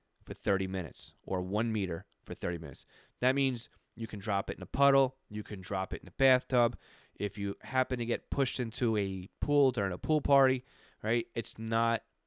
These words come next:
gonna harm the pager, or it shouldn't harm the pager, okay? They're tight, so you can run it under the water if you gotta get it clean. Try doing that <laughs> with a scanner radio, and let me know how that <laughs> makes out for you.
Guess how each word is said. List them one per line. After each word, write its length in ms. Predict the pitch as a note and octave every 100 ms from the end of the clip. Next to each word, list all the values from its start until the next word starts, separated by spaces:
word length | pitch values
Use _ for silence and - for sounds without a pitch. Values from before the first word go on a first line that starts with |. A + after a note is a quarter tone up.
| _ _ _ _ _ _ _ -
gonna 220 | A#2 G#2+
harm 380 | F#2+ A2+ G#2 F#2 -
the 100 | G2+
pager, 320 | G#2+ G2 F2+
or 120 | F#2+
it 100 | E2+
shouldn't 380 | - D#3 C#3+ F#2
harm 260 | G#2 F#2+
the 80 | F#2
pager, 400 | F#2+ F#2+ F2 - - _ _ _
okay? 240 | - F2 F2 - _ - _ _ _ -
They're 120 | G2
tight, 420 | - B2+ A2+ - _ _ _ _
so 400 | - F#2+ F2+ F2+
you 100 | G2+
can 200 | G2+ G#2
run 160 | A2
it 80 | B2
under 180 | B2+ B2
the 60 |
water 260 | B2 A#2+ B2+
if 100 | A2+
you 80 | F#2
gotta 280 | G#2 G2 G#2
get 160 | G#2
it 60 | G2+
clean. 340 | A#2+ G2+ - _ _ _ _ _ _ _ _
Try 240 | - G2 G#2+
doing 240 | A2+ A2
that 240 | A2 A2 -
<laughs> 80 | _
with 220 | - G#2
a 100 | G#2
scanner 580 | G#2 - - F#2+ F#2+ F#2+ -
radio, 440 | F#2+ F#2+ F#2+ E2+ - _ _ _
and 140 | F#2
let 140 | G2 G#2
me 100 | G#2
know 140 | G2
how 160 | F2+ F2+
that 180 | F2+ -
<laughs> 0 |
makes 220 | A2 -
out 180 | G2+ F2+
for 140 | -
you. 140 | F2+